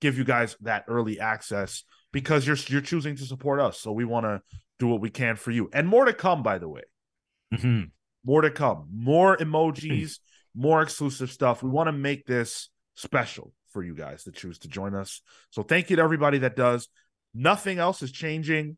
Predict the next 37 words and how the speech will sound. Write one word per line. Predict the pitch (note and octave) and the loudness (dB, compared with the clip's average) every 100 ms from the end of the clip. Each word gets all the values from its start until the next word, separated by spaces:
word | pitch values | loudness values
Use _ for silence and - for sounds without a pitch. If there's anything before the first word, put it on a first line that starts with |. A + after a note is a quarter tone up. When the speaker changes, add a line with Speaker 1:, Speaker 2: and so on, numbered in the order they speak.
| _ _ _ | _ _ _
Speaker 1:
If | A2+ B2+ | -8 0
you | B2 | 2
enjoy | B2 A2+ C#3+ D3 D3 C#3+ | 2 4 6 8 6 4
this | C3+ C#3 | 4 2
show, | - D3 C#3+ C#3 C#3+ | 0 2 6 6 4
Pals | C#3+ C3+ C#3 D3 | 0 -2 -2 -2
Pulls, | - C#3+ C#3 C3+ | -4 -2 0 -2
the | F#2+ | -4
book | C#3+ C#3 | -4 -4
club, | - C3+ C3 C3 _ _ | 0 2 2 -2 _ _
all | D#3+ F#3+ | 4 6
that | F#3+ E3+ | 6 2
stuff | F3 D#3 | -2 -2
is | C#3+ | -4
staying | - D3 C3+ | -4 -2 -2
the | A2+ | -4
same. | - C3 B2+ A#2+ - _ | -4 -2 -2 -6 -12 _
This | C#3+ | -4
is | C3+ | -2
just | C#3 C3+ | -4 -2
a | C3 | 0
little | D3 E3+ E3 | 2 2 2
something | - D#3+ C#3+ C#3+ B2+ | 2 0 -2 -6 -8
extra. | A#2 B2+ - - B2+ A#2+ - _ _ _ | -8 -10 -10 -2 2 2 -2 _ _ _
Um, | G#2+ A2 G#2+ A#2+ | -4 -2 0 -4
if | C3 | -6
you | C#3 D#3 | -2 0
want | C#3 C#3+ C3+ | 4 4 4
it, | C#3 C3+ | 0 -2
if | A2 - | -10 -4
you | C#3 | 0
wanna | C3+ B2+ | 2 0
partake. | C3 B2 - C3 A2+ | 0 -2 0 -2 -2
But | C#3 | -4
if | C#3+ | -4
you | D3+ | 0
don't, | G3+ G#3+ | 2 2